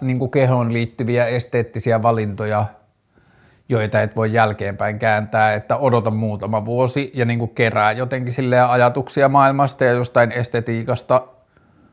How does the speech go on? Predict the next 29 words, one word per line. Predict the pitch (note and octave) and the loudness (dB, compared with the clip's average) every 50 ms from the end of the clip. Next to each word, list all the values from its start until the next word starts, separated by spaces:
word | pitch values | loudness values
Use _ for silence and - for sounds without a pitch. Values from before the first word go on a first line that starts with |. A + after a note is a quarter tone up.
| _ _ _ _ _ _ _ _ _ - | _ _ _ _ _ _ _ _ _ -4
Mm. | F3 E3 E3+ E3+ E3+ D#3+ D#3+ E3 _ _ _ _ _ _ _ _ _ _ _ _ _ _ _ _ _ _ _ _ _ _ _ _ _ _ _ _ _ _ _ _ _ _ _ _ _ _ _ _ _ _ _ _ _ _ _ _ _ _ - | -2 0 0 2 0 -2 -4 -8 _ _ _ _ _ _ _ _ _ _ _ _ _ _ _ _ _ _ _ _ _ _ _ _ _ _ _ _ _ _ _ _ _ _ _ _ _ _ _ _ _ _ _ _ _ _ _ _ _ _ -8
Ja | - A#2+ | -4 2
vaikka | B2 B2 A#2+ - B2+ B2 | 2 2 2 4 2 2
ehkä | B2 - C#3 | 2 0 -2
tatuoinnista | B2+ - C3 C3 C3+ - A#2+ G2+ G2+ G#2 G#2 G#2+ A2+ A#2+ - - A2 | 0 2 2 2 2 0 -6 -4 -4 -6 -6 -8 -8 -10 -10 -10 -10
mä, | G#2+ G#2+ G#2+ G#2+ G2+ - | -8 -6 -6 -6 -2 -2
tatuoinneista | C#3 C3+ C#3+ B2 A2+ A2 A2 A2 A2 - - G#2+ | 0 0 2 2 0 0 0 -4 -6 -6 -6 -4
mä | A2 | -2
oon | G#2+ | -2
jotenkin | G#2+ G#2+ G#2+ G#2 A2 G#2+ | -2 -4 -6 -8 -6 -4
vähän, | A2+ A2+ G#2+ A2+ G#2 G#2+ | -2 -2 0 -2 -2 -6
niinku, | A#2 A#2 B2+ A#2+ | -8 -10 -10 -8
silleen, | - A#2+ A#2+ A#2+ B2 B2 B2+ B2+ A#2+ - _ _ _ _ _ _ _ _ _ _ _ _ _ _ _ _ _ _ _ _ _ _ _ _ _ _ - - _ _ _ _ _ _ _ _ - | -6 -6 -4 -2 -2 -2 -2 -2 -4 -8 _ _ _ _ _ _ _ _ _ _ _ _ _ _ _ _ _ _ _ _ _ _ _ _ _ _ -20 -20 _ _ _ _ _ _ _ _ -10
mun | - B2 A#2 A2+ | -6 -6 -4 -4
suhde | - B2 A#2 A2+ A#2+ A#2 | -2 -2 -2 0 0 0
on | A#2+ A#2+ | 0 2
leikkisämpi, | B2+ B2 A#2+ A#2+ - - A#2+ D3+ C3+ B2+ B2+ B2+ | 2 0 0 -2 -4 -4 2 2 2 2 2 -2
mut | B2+ B2 A#2+ | -2 -2 -4
kyllä | - B2+ A#2 A2+ | -4 -4 -4 -2
mä | A#2 A2 | -2 -2
silti | - A#2 A2 G#2 A2 G#2+ | -2 -4 -4 -4 -4 -6
on | A2 A2 | -6 -4
sitä | A#2 G#2+ B2 A#2 | -4 -2 -2 -2
mieltä, | A#2+ B2 A#2+ B2+ B2 A#2 A#2+ | -2 0 -2 -2 -2 -2 -2
että | A#2 - A2+ | -4 -2 -4
olisi | A2 A2 - | -4 -2 -2
hyvä | A2 G#2 G#2 G#2 | -2 -2 -2 -2
venata | G#2+ A2 G#2+ A2 A#2 A#2 A#2 B2 A#2 | -2 -2 -2 0 0 0 0 0 -2
jonnekin | A#2+ B2+ B2+ C#3 C#3 C3+ - - - A#2 A#2 | -2 -2 -4 -4 -6 -8 -8 -8 -10 -10 -10